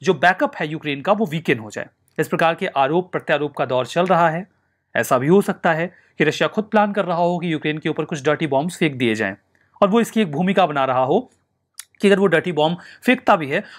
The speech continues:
तो वो आरोप लगा सकता है यूक्रेन के ऊपर कि देखो, मैं तो पहले ही कह रहा था ये अपने ऊपर फेंकने वाले हैं। कुछ भी हो सकता है। This war is taking a very bad turn। बहुत ही डर्टी टर्न ले रहा है ये पूरा वॉर।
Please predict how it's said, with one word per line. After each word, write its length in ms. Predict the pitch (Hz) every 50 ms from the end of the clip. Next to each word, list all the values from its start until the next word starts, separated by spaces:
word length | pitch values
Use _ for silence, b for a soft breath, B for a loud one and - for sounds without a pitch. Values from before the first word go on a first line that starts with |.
| B
तो 80 | - 247
वो 80 | 226 254
आरोप 240 | 240 247 262 254 233
लगा 140 | 175 156 151
सकता 280 | - - - _ 160 147
है 80 | 147
यूक्रेन 300 | 147 147 - 151 143 147
के 80 | 147 151
ऊपर 140 | 147 180 180
कि 80 | 208
देखो, 200 | 196 185 185 208
मैं 100 | 196 185
तो 80 | 202 185
पहले 220 | 196 185 185 208
ही 40 | 214
कह 100 | 214 190
रहा 120 | 175 165
था 120 | 160 - 170
ये 80 | 165
अपने 180 | 160 156 - 156
ऊपर 140 | 151 160 151
फेंकने 280 | - 147 131 139 131
वाले 200 | 127 123 117 117
हैं। 120 | 113 117 - _ _ _ _ _ _ _ _ _ _ _ _ _
कुछ 160 | 226 214 -
भी 100 | 202 202
हो 120 | 139 123 117
सकता 320 | - 117 - _ 120 110
है। 180 | 110 110 - - _ _ _ _ _ _ _ _ _ _ _ 127
This 200 | 151 160 - - 156
war 280 | 151 156 160 170 175 175 175 - _ _ _ _ _ _
is 160 | 170 165 - - - - 170
taking 300 | 160 160 - 175 175 -
a 100 | 147 139
very 220 | 139 143 147 165 151 123
bad 260 | 127 127 123 - - _ -
turn। 180 | 131 107 101 - _ _ _ _ _ _ _ _ _ -
बहुत 280 | 160 180 202 220 226
ही 60 | 247 214
डर्टी 320 | 151 180 190 190 226 233
टर्न 260 | 185 - 185 180 196 208 - _
ले 180 | 151 143 175 180
रहा 220 | 170 151 143 143
है 120 | 135 139 135
ये 100 | 131 139 131
पूरा 220 | - 139 139 123
वॉर। 260 | 117 123 135 165 170